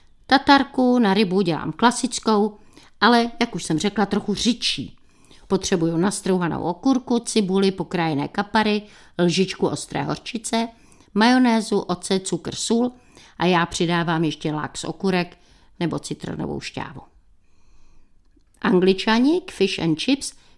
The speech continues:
často konzumují hráškové pyré. Je úplně jednoduché k přípravě.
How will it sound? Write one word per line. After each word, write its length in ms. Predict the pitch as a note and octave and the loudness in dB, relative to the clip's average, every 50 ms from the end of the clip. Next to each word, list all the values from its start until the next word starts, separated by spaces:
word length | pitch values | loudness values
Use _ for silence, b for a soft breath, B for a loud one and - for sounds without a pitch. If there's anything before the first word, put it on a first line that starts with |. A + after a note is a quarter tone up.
| b b | b b
často 500 | - - D#4+ D#4+ D#4+ - - - D#4+ D4+ | -2 0 0 0 0 -4 -2 0 0 0
konzumují 640 | D#4 - A3+ A3+ B3 A#3 A#3+ A#3 A#3+ A#3 A3 A#3+ G3+ | 2 4 4 4 4 4 4 2 4 4 4 2 2
hráškové 600 | - F3 G3+ F#3+ - - - - G3+ G3 F#3 F3+ | 2 2 2 0 0 -4 -4 0 2 2 2 0
pyré. 340 | F#3 E3+ D#3+ D3 D3 - - - _ _ _ _ _ _ _ _ _ _ _ _ - - - - _ _ _ _ _ - | 0 -4 -4 -4 -4 -6 -8 -12 _ _ _ _ _ _ _ _ _ _ _ _ -20 -20 -20 -20 _ _ _ _ _ -4
Je 280 | - F3 F3+ D3+ - - - | -2 -2 0 0 -2 -2 -4
úplně 520 | G3+ F#3+ F#3+ A3+ A3+ A#3 A3 G#3 G3 F#3+ | -4 -2 2 4 6 6 6 6 4 2
jednoduché 800 | F#3 E3+ D3+ F3+ A#3+ G#3+ F#3 A3+ A#3 G3+ E3+ D#3+ - - D3+ C#3 | 0 0 4 4 4 6 6 4 4 4 2 0 -2 -6 -8 -8
k 100 | - - | -10 -12
přípravě. 600 | - - - D#3 - - D#3+ D#3 - - - | -10 -8 -8 -8 -6 -6 -4 -4 -4 -6 -8